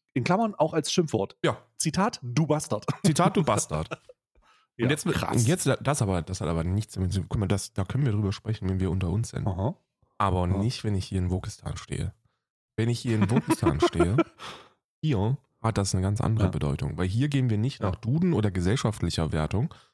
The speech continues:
Speaker 2: sondern hier gehen wir nach, es gibt jemanden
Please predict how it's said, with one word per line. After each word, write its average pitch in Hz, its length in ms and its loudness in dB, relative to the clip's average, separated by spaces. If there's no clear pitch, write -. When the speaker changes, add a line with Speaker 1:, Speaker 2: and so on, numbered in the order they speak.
Speaker 2:
sondern 101 180 0
hier 120 140 2
gehen 131 240 0
wir 123 80 2
nach, 117 320 0
es 107 160 -2
gibt - 280 -4
jemanden 82 560 0